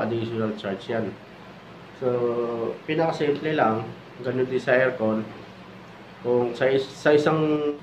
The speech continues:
sa isang araw, pinaandar mo siya ng walong oras, dire-diretso,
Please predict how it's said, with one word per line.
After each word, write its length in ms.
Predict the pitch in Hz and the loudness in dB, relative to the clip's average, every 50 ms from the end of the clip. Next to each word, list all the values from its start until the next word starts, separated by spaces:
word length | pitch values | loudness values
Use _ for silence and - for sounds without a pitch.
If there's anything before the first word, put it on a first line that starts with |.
| - - | -14 -10
sa 120 | - 127 | -6 -4
isang 240 | 127 127 143 135 135 | -4 0 0 0 2
araw, 520 | 131 135 135 127 120 110 107 107 107 104 101 - - - - - - - - - - - | 4 4 4 4 4 4 4 2 2 0 -4 -8 -14 -18 -20 -20 -20 -20 -20 -20 -16 -6
pinaandar 480 | - 131 123 123 123 123 123 127 123 | -4 0 2 2 2 4 4 4 4
mo 160 | 123 127 127 117 | 4 4 2 0
siya 160 | - 120 117 117 | 0 -2 -2 -2
ng 200 | 117 117 113 113 | -2 -4 -4 -2
walong 280 | 113 120 120 123 120 117 117 117 117 | 0 2 2 4 4 2 2 2 2
oras, 320 | 110 101 95 98 - - - | 0 0 -2 -4 -6 -6 0
dire-diretso, 880 | 127 120 120 120 117 117 117 113 117 113 110 - - 107 98 101 95 | 2 2 4 4 2 2 2 2 2 0 0 -2 -4 -4 -4 -4 -6